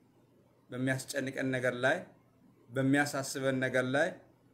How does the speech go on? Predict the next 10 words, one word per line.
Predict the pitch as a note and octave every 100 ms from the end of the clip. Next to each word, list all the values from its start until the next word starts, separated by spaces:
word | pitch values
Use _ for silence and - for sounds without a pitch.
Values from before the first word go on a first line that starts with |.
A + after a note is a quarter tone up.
| _ _ _ _ _ _ _ _ -
አልፈን | C#3 D3+ C#3+ F3 E3
ራሳችን | D#3 D3 D3+ D3 D#3
መጨነቅ | C#3+ C#3 D3+ D3 D3
የለብንም። | C#3+ C#3 B2 B2 G2 - - _ _ _ -
ራሳችንን | C3 C#3+ D#3 D#3 F3 E3+
መስዋዕት | D#3 D3+ D#3+ D3+
ማድረግ | D3 C#3+ C#3+
የለብንም። | C#3 C#3 B2+ B2+ G2+ - _ _ _ _ _ _ _ _ _ _ _ -
ለእኔና | C#3 D3+ E3 E3
ለእናንተ | D#3+ D#3+ D#3 D3+ C#3